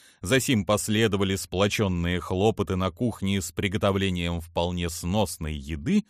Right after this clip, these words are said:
потом все дружно и плотно поужинали. Наконец, удалившись к себе в детскую, братья остались наедине. Вот когда младшенький спохватился,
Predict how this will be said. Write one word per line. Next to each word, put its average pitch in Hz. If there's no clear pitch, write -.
потом 196
все 175
дружно 180
и 180
плотно 120
поужинали. 76
Наконец, 92
удалившись 110
к -
себе 87
в 71
детскую, 170
братья 139
остались 95
наедине. 82
Вот 160
когда 101
младшенький 101
спохватился, 135